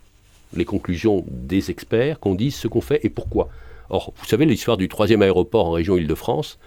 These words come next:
moi je finis par même plus savoir ce qui a été décidé. Il y a eu d'innombrables débats publics, on sait plus très bien ce qu'on fait.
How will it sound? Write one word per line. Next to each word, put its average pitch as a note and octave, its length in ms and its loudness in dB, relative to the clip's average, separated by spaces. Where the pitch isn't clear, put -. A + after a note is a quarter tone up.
moi F#2 100 -2
je - 60 -6
finis G#2+ 120 2
par F#2+ 120 4
même G#2+ 120 8
plus - 120 -8
savoir B2 260 2
ce - 60 -10
qui A#2 60 0
a - 20 4
été G2+ 140 0
décidé. C#3 320 0
Il A#2+ 80 0
y F2+ 60 2
a - 20 4
eu F2 60 2
d'innombrables A#2 420 4
débats F#2+ 220 2
publics, C#3 320 -2
on G#2 60 2
sait G2 120 0
plus C3 120 -4
très B2 140 2
bien C3+ 120 2
ce - 80 -4
qu'on B2+ 120 2
fait. A2 200 0